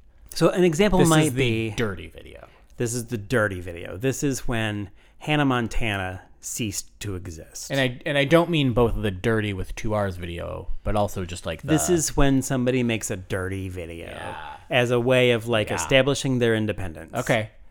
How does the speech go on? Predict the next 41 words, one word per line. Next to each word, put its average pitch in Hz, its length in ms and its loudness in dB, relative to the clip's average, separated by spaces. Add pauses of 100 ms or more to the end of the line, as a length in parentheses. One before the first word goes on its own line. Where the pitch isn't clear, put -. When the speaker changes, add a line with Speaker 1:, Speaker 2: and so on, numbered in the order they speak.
(540)
Speaker 2:
I, 139 120 2
this 139 320 0
is 190 120 0
exciting. 110 600 -2
This 156 180 2
is 190 120 0
the 160 100 0
first 170 360 4
one 143 200 2
of 120 160 0
these 110 240 0
that 117 120 -6
I 101 100 -2
have 92 180 -6
heard 104 520 -2 (640)
and 107 240 -4
thought 104 580 4
that 98 220 -6
I'm 92 240 -4
excited 87 520 -8
to 87 60 -14
see. - 340 -16 (240)
Speaker 1:
It's 127 160 -2
Speaker 2:
I - 20 4
have, 143 120 8
Speaker 1:
gonna 127 140 2 (100)
Speaker 2:
I - 40 -8
feel 151 200 2
like 139 160 2
I 127 60 2
have 113 160 0
been 107 220 -2
trapped 147 580 2
in 117 220 -4
nineteen 113 380 -4
eighty-four 95 1040 -6 (160)
Speaker 1:
Right. 92 240 -6 (140)
Speaker 2:
for 92 460 -4 (120)
the 101 100 -6
last 92 400 -6
week. 87 460 -12